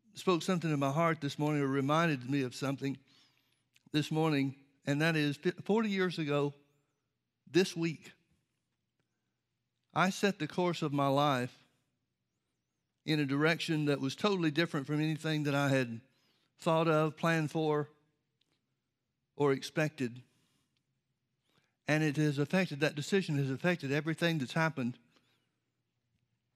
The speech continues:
every day for the last forty years. In the fall of nineteen seventy-seven,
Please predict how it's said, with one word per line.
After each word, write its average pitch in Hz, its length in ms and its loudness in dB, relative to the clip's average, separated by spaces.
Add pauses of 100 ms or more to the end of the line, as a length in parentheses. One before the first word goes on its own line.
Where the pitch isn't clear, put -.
(140)
every 151 300 4
day 147 240 4
for 143 100 -6
the 127 120 -2
last 131 320 2
forty 135 240 -2
years. 107 400 -8 (2000)
In 151 440 2 (180)
the 151 100 0
fall 180 380 4
of 156 100 0
nineteen 165 480 2
seventy-seven, 143 840 0